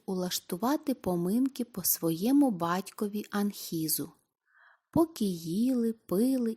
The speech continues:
і гуляли, організували кулачні бої та ігрища. Служниця Юнони підмовила жінок спалити човни троянців,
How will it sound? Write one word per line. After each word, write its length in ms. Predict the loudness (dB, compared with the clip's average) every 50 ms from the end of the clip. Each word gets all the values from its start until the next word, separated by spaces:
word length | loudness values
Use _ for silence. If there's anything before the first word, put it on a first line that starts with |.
| -4 -6
і 80 | -6
гуляли, 680 | -6 -4 -4 -2 -2 -2 -2 -2 -2 -2 -2 -4 -6 -10 _ _ -20 -20 -20 -20 -20 _ _ _
організували 1040 | 2 2 2 4 4 6 6 6 6 4 2 2 2 2 2 2 2 0 -2 -2 -6 -6 _ -20
кулачні 760 | -6 -2 0 2 4 4 2 2 0 -2 -4 -2 -2 -2 -4
бої 480 | -4 -4 -4 -2 -2 -2 -2 -2 -2 -4
та 260 | -4 -4 -4 -4 -4 -6 -8
ігрища. 800 | -8 -8 -8 -8 -8 -10 -10 -8 -10 -8 -8 -8 -8 -10 -14 -18 _ _ _ _ _ _ _ _ _ -20 -20 -20 -20 _ _
Служниця 760 | 0 2 2 2 0 0 0 0 0 0 0 0 0 0 -2
Юнони 680 | -2 -2 -4 -4 -4 -2 -2 0 0 2 2 2 2 0
підмовила 840 | -2 _ -4 -2 0 2 2 4 4 4 2 2 2 2 2 0 0
жінок 480 | 0 0 0 2 2 2 0 0 0 2
спалити 760 | 2 2 2 2 0 0 2 2 2 2 2 0 -2 -4
човни 500 | -6 -4 -4 -4 -2 -2 -2 -2 -2 -2
троянців, 880 | -4 -4 -4 -2 0 0 0 0 -2 -2 -2 -4 -6 -6 -8 -8 -8 -10